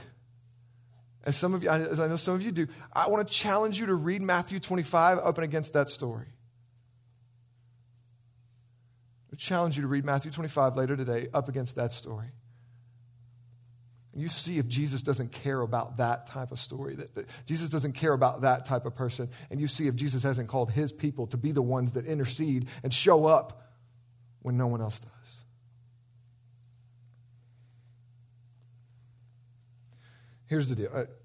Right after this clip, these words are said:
so often in, in ch-, church and Christianity becomes about what we're not supposed to do.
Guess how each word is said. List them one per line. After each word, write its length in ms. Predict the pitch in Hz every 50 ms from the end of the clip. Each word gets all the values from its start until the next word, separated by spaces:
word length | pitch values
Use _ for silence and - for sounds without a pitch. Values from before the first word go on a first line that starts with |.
| - - _ - - - - 85 80 -
so 260 | - - - 226 214
often 400 | 196 185 185 180 180 180 180 175
in, 280 | 185 160 165 156 151 151
in 260 | - 170 160 151 143 - -
ch-, 160 | - - - 160 147 -
church 340 | - - 214 208 196 196 196
and 80 | 160 131
Christianity 480 | - 190 - - 185 180 180 180 180
becomes 380 | 170 143 139 - 202 202 196 175
about 260 | 185 165 170 160 156
what 160 | 165 165 160
we're 140 | 165 165 151
not 280 | 151 156 147 147 - -
supposed 340 | - 143 147 147 131 131
to 60 | - 127
do. 160 | 120 120